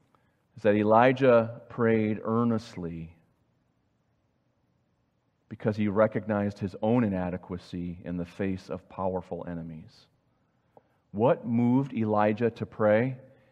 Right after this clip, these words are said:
He knew he didn't have the power to overcome what was in front of him. He was up against a powerful, godless king and queen.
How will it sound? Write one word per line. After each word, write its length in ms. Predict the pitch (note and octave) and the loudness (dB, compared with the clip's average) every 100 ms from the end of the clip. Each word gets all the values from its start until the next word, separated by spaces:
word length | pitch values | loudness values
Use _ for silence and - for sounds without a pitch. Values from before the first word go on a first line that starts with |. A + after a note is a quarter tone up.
| _ | _
He 160 | - A2 | -10 -4
knew 240 | A2+ C3+ | -2 0
he 180 | A2+ A#2+ | -2 -4
didn't 280 | A2 A2 G2 | -2 -2 -4
have 300 | F#2 G#2 F2+ | -4 -4 -4
the 100 | E2+ | -10
power 420 | - G#2+ G2 F2+ | -4 0 0 -2
to 60 | F2 | -6
overcome 720 | G2+ F2+ E2 - G2 E2+ D#2+ - - | -6 -6 -8 -4 -4 -4 -10 -18 -6
what 220 | G2 - | -4 -4
was 120 | E2+ | -8
in 120 | E2 | -12
front 260 | - F#2 D#2+ | -12 -10 -10
of 80 | D2+ | -14
him. 300 | D#2+ D2+ - _ _ _ _ _ _ _ _ _ _ _ _ _ _ _ _ | -16 -18 -20 _ _ _ _ _ _ _ _ _ _ _ _ _ _ _ _
He 160 | B2+ | -2
was 180 | A2+ G#2+ | 0 6
up 140 | A#2 A#2 | 4 4
against 400 | A2+ A#2+ B2 G#2 | 2 0 2 -2
a 80 | |
powerful, 680 | - C3+ B2 B2+ B2 B2+ A2+ | 2 4 8 6 4 0 0
godless 600 | G#2 G#2+ A#2+ B2 A2+ - | 4 6 6 4 -2 -4
king 380 | - C3 B2 C3+ | -6 0 0 0
and 140 | G2+ G#2 | -2 -2
queen. 460 | A#2+ B2+ C#3 E3+ | 0 2 2 -2